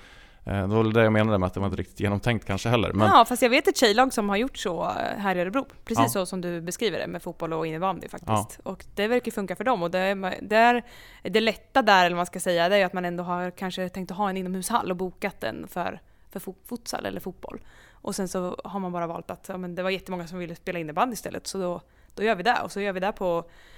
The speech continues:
Speaker 2: på vilken nivå vi tycker passar.
Speaker 1: Ja,
Speaker 2: Så.
Speaker 1: jag tror
Speaker 2: Men, ehm, jag tycker, ja.
Speaker 1: Ja, men jag tror att det är ganska vanligt också att man kanske,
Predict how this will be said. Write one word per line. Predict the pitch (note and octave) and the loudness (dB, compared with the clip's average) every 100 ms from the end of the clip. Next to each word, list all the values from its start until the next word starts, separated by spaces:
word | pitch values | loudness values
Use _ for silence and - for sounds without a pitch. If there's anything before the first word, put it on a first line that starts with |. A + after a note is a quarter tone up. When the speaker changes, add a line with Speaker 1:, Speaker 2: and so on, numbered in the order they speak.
| - - - - | -20 -20 -20 -4
Speaker 2:
på | A3 | -2
vilken | G3 F3+ E3+ | -2 -2 -2
nivå | E3+ D3 | 0 -2
vi | E3+ E3+ | -2 -8
tycker | F#3+ - | -12 -12
passar. | F3 E3+ - C#2+ - - - | -12 -8 -6 -6 -8 -16 -6
Speaker 1:
Ja, | - | -4
Speaker 2:
Så. | - F#2+ F3+ - - | -2 -4 -6 -10 -2
Speaker 1:
jag | A#2 | 2
tror | A2+ | 2
Speaker 2:
Men, | G#3 G3+ | 2 -2
ehm, | G3 G3 | -2 -2
jag | G3 - | -4 -4
tycker, | G#3 - F#3 - | -8 -4 -4 0
ja. | A3+ - _ - | -2 -2 _ -2
Speaker 1:
Ja, | C#3 | 4
men | |
jag | D3 - | 4 6
tror | C#3 | 6
att | |
det | C3+ | 6
är | |
ganska | B2+ B2 | 4 4
vanligt | B2 B2 C3+ | 6 6 4
också | C3 - | 0 0
att | A2 | 0
man | A2 G#2+ | 0 0
kanske, | A2 G2+ A2 | -2 -2 -2